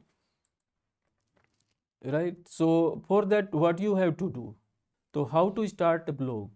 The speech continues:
तो आपके पास में जो आपका Gmail आईडी है, उस Gmail से आपने Gmail को ओपन किया। Here, यहाँ ये नाइन कॉर्नर्स जो आप देख, कॉर्नर्स में ये नाइन डॉट्स जो देख रहे हैं, जैसे ही आप इसको क्लिक करोगे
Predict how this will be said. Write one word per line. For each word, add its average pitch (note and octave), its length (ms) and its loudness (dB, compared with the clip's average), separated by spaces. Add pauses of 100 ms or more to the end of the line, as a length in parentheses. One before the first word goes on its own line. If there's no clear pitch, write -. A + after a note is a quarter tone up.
(480)
तो D3+ 80 -4
आपके D#3+ 400 0
पास G3 340 0
में G3 180 -4
जो E3 300 0
आपका C#3+ 440 -6
Gmail E3 500 -4
आईडी B2 380 -6
है, C3 320 -12 (140)
उस C#3+ 140 -4
Gmail F3 460 -4
से E3+ 100 -6
आपने D#3 340 -2
Gmail D3+ 380 -4
को D3+ 180 -2
ओपन C#3 260 -6
किया। C3 380 -8 (880)
Here, F#3 420 0
यहाँ E3 540 -2
ये E3 160 0
नाइन D#3+ 340 -2
कॉर्नर्स D#3+ 540 -4
जो D3 100 -2
आप C#3+ 200 0
देख, C3+ 280 -8
कॉर्नर्स C#3+ 600 -6
में D3+ 160 -4
ये D#3 80 -6
नाइन D3 380 -4
डॉट्स D3+ 360 -4
जो C3+ 140 -4
देख A#2+ 280 -10
रहे B2+ 120 -8
हैं, D3+ 220 -14 (760)
जैसे D#3+ 340 0
ही A3+ 80 -2
आप G3 200 0
इसको F#3+ 240 -6
क्लिक G#3+ 380 -6
करोगे C3+ 500 -4